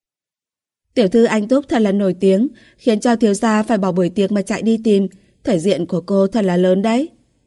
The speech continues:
Ly Chi đứng trên bậc thang thứ hai, khuôn mặt tinh xảo, dạ phục cũng chưa kịp thay.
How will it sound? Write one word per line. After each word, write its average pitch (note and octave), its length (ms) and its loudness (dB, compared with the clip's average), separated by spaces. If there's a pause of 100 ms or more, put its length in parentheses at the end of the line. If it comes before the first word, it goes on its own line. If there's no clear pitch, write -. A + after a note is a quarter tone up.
(1300)
Ly G3 260 4
Chi F#3+ 200 2
đứng E3+ 200 -2
trên G3 200 -2
bậc F3 180 -4
thang F#3 200 -2
thứ F3 160 -2
hai, F#3 360 0 (160)
khuôn B3 260 0
mặt F#3+ 200 0
tinh G#3+ 180 0
xảo, F#3 400 -4 (340)
dạ F3+ 260 -2
phục F3 240 -4
cũng F3 180 -6
chưa G#3 160 -2
kịp F3+ 260 -4
thay. F#3 380 -2